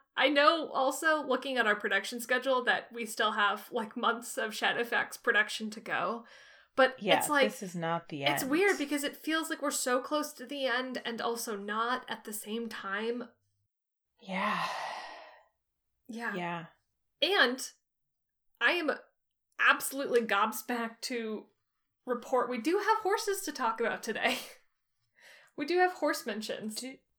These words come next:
Speaker 2: wait, do we?
Speaker 1: Yeah, we sure fucking do. Don't worry, I got 'em.
Speaker 2: Okay. <laughs>
Speaker 1: I think there's two.
Speaker 2: That is not what my mind was trained on. <laughs>
Speaker 1: Yeah,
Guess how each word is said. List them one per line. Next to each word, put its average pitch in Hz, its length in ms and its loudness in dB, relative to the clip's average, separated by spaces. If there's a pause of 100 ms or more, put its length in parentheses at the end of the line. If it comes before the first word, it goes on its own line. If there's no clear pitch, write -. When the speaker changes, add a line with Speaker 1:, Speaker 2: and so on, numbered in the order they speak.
(120)
Speaker 2:
wait, 190 300 -6
do 175 160 -6
we? 202 300 -8 (160)
Speaker 1:
Yeah, 294 180 6
we 254 80 -2
sure 294 180 -2
fucking 311 320 -2
do. 226 360 0 (1500)
Don't 277 140 8
worry, 233 220 4
I 220 100 4
got 220 220 4
'em. - 180 -2 (480)
Speaker 2:
Okay. 349 540 10 (340)
<laughs> - 320 -12
Speaker 1:
I 240 80 -2
think 311 220 -2
there's 277 240 0
two. 202 500 -4 (1200)
Speaker 2:
That 202 220 8
is 175 160 4
not 175 480 8
what 165 240 8
my 165 520 8
mind 165 420 6
was 160 220 -2
trained 175 460 4
on. 175 380 12 (240)
<laughs> - 240 -20
Speaker 1:
Yeah, 208 380 4